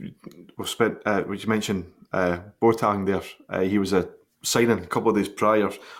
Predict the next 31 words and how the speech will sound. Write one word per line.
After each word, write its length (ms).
on 220
loan 200
for 120
the 60
rest 180
of 80
the 40
season 260
from 140
Crystal 340
Palace. 520
He 400
obviously 260
played 160
for 80
Queen's 260
Park 300
last 320
year 160
and, 400
uh, 240
by 80
all 140
accounts, 340
has 160
earned 160
the 60
plaudits 420
with 140
them. 340
And 320